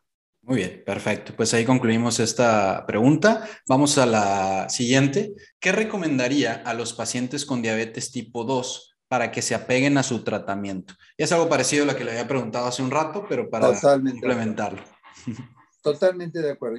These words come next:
Speaker 2: Yo creo que la, la mejor forma de buscar una buena adherencia por mucho tiempo en nuestros pacientes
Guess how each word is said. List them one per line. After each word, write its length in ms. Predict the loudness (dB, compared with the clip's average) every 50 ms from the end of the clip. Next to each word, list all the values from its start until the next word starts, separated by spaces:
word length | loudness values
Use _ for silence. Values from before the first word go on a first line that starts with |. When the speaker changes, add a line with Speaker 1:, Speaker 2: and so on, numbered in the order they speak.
| -10 _
Speaker 2:
Yo 320 | -14 -8 -6 -6 -6 -4
creo 260 | -4 -6 -6 -6 -6
que 460 | _ -6 -4 -2 -2 -2 -2 -4 -10 -16 _ _ _ _ _ _ _ _ _ _ _ _ _ -12
la, 540 | -8 -4 -2 -2 -2 -2 -4 -6 -8 -10 -12 -10
la 260 | -8 -6 -6 -6 -4
mejor 520 | -6 -6 -8 -6 -4 -4 -2 -2 -4 -6
forma 360 | -6 -4 -4 -4 -2 -4 -4
de 100 | -6 -6
buscar 340 | -6 -8 -10 -10 -6 -6 -4
una 140 | -4 -4 -4
buena 240 | -2 -2 -2 -2 0
adherencia 440 | 0 0 0 0 -2 -4 -6 -10 -8
por 180 | -8 -8 -6
mucho 340 | -4 -4 -4 -4 -4 -8 -4
tiempo 380 | -2 -2 0 0 0 0 -2 -2
en 60 | -2
nuestros 380 | -2 -10 -10 -12 -14 -14 -14
pacientes 840 | _ -14 -12 -10 -6 -2 -2 -2 -2 -2 -4 -6 -8 -8 -8 -12 -20